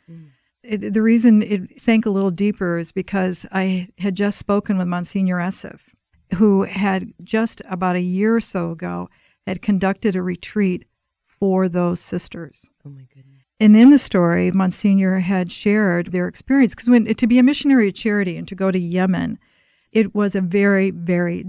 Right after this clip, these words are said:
Speaker 2: difficult, and it is a very difficult place to be put in. So in this retreat of these sisters, one of them came to him and was just kinda agitated because she, she said, "You know, we take care of their sick, we take care of their poor, and their, and their elders, and,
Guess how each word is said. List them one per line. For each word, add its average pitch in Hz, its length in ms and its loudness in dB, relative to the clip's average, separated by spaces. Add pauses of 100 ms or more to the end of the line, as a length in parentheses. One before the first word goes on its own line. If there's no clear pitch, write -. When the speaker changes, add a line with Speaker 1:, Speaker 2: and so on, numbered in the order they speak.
(120)
Speaker 2:
difficult, 175 640 -6
and 196 160 2
it 185 120 -2
is 185 280 -4
a 180 60 -6
very 180 260 -6
difficult 180 640 -12
place 185 380 -6
to - 80 -10
be 165 140 -10
put - 420 -6
in. - 220 -6 (520)
So 208 300 2
in 247 260 6
this 214 400 0 (140)
retreat 180 720 -2
of 190 120 -8
these 180 180 -8
sisters, 170 600 -10
one 208 500 0
of 196 120 2
them 180 240 -4
came 185 260 -4
to 185 120 -6
him 175 400 -4
and 180 360 -4
was 170 340 -10 (420)
just - 280 0
kinda - 420 -2 (120)
agitated 180 920 -6
because 185 640 -6
she, - 180 -18
she - 260 -12
said, 196 260 -4
"You 226 100 0
know, 226 80 0
we 226 140 0
take 294 220 -4
care 269 220 2
of 240 80 4
their 180 120 0
sick, 254 360 -2
we 190 100 -2
take 214 220 -4
care 196 200 0
of 175 80 0
their 151 120 -6
poor, 254 580 0
and 170 220 -6
their, 160 180 -14
and 202 100 -2
their 170 200 -4
elders, 262 520 0
and, 190 160 -2